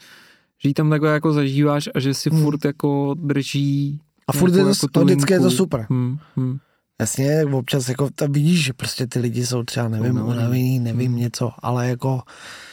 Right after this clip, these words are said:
Speaker 2: prostě ještě se mi nestalo, že by mě tam jako vyloženě jako, jako, že bych tam přišel a byl jako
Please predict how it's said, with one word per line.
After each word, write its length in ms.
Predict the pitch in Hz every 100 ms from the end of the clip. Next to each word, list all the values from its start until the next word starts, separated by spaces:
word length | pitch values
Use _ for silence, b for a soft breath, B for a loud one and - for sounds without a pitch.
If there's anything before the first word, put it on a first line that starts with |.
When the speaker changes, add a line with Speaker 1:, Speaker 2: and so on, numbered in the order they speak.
| B B B B B -
Speaker 2:
prostě 240 | - - -
ještě 220 | - 160
se 120 | 170
mi 120 | 180
nestalo, 400 | 170 156 165 165
že 100 | 165
by 100 | 160
mě 140 | 165 156
tam 140 | 160
jako 180 | 160 165
vyloženě 380 | 160 160 156 160
jako, 260 | 156 147 - _ 139 147 -
jako, 180 | 135
že 140 | 143 147
bych 120 | 143
tam 180 | 165 156
přišel 380 | - 147 160 156
a 100 | 156
byl 180 | 151
jako 320 | 151 147 160